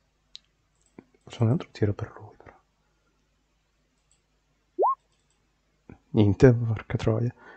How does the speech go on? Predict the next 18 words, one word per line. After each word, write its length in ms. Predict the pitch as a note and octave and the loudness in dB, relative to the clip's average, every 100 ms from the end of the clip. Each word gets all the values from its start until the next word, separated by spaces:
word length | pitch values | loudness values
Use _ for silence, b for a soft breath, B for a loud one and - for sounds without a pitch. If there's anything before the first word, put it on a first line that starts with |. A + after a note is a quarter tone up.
| b _ | b _
Succede 360 | - - B2 - | -12 -2 -2 -2
proprio 220 | G2+ G#2+ | -2 2
maledetta. 680 | G#2 A2+ G2 - - A#2 - _ - | 4 4 2 -4 0 0 0 _ 6
Vabbè. 280 | C3 A#2 - - - B B2 C3+ - _ - C#4+ E4 - _ _ _ _ _ _ _ _ _ _ _ _ _ - b b b b _ _ _ _ _ _ - | 8 8 4 -4 -20 B -10 -10 -14 _ -18 -18 -18 -20 _ _ _ _ _ _ _ _ _ _ _ _ _ -20 b b b b _ _ _ _ _ _ 8
Vedete. 600 | D3 C3+ A2 - A#2 G#2+ b b b b b b b _ _ _ _ _ - | 12 12 12 10 10 8 b b b b b b b _ _ _ _ _ 0
Dopo 240 | C3+ C3 | 4 6
te, 120 | A#2+ A2 | 6 10
Quintus, 400 | B2+ G#2+ D3 C#3 | 10 10 6 8
vie-, 280 | A#2 G#2 F#2+ | 12 12 10
vedi 500 | - A#2+ G#2 G2+ G#2+ - _ _ _ _ _ _ _ _ _ | 10 12 12 10 6 4 _ _ _ _ _ _ _ _ _
il 100 | C3 | 8
lupo 680 | B2+ C3 A#2+ C3 C3+ - _ _ _ _ _ _ _ _ _ _ _ _ _ - | 12 12 12 10 10 6 _ _ _ _ _ _ _ _ _ _ _ _ _ -4
che 100 | - | 4
sta 180 | - A#2+ | 6 8
correndo 340 | C#3 B2+ G#2 | 10 10 10
a 80 | - | 8
quattro 320 | B2+ - C3+ | 6 6 6
zampe. 760 | C3 A2 G#2+ G#2+ C3 C3 C3+ | 10 10 10 8 12 12 10